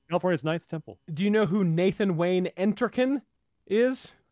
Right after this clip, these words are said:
Speaker 2: Entrekin?
Speaker 1: My guess, I believe, isn't he a, a Roman gladiator who infiltrated the Capitol?
Speaker 2: I love this story. There's so many people that didn't recognize he's clearly Moroni with a title of liberty.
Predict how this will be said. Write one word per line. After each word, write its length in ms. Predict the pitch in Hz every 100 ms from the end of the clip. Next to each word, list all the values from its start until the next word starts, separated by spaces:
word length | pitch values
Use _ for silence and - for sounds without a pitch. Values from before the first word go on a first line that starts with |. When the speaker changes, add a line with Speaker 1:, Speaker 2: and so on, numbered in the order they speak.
| _ -
Speaker 2:
Entrekin? 460 | 156 - 208 208
Speaker 1:
My 160 | 190 254
guess, 360 | 190 214 220 208 - _ -
I 140 | 185
believe, 420 | 180 180 196 262 214
isn't 200 | 214 285
he 200 | 269 226
a, 240 | 180 156
a 40 |
Roman 440 | 117 135 170 185 156
gladiator 540 | 120 123 131 170 180
who 160 | 147 131
infiltrated 420 | 135 156 160 139
the 40 | 120
Capitol? 460 | 127 131 175 214 - - -
Speaker 2:
I 60 |
love 240 | 147 165 170
this 180 | 185 -
story. 560 | - 156 147 147 143 - - -
There's 320 | 151 147 151 -
so 160 | 202
many 180 | 214 196
people 300 | 202 190 180
that 120 | 190
didn't 240 | 202 196 139
recognize 600 | 190 208 160 156 151 -
he's 220 | 131 156
clearly 640 | - - 175 208 170 156 - _ _
Moroni 720 | 151 151 131 151 190 151 131 160
with 200 | 151 147
a 80 | 151
title 420 | - 170 165 156
of 140 | 143
liberty. 480 | 165 185 156 143 143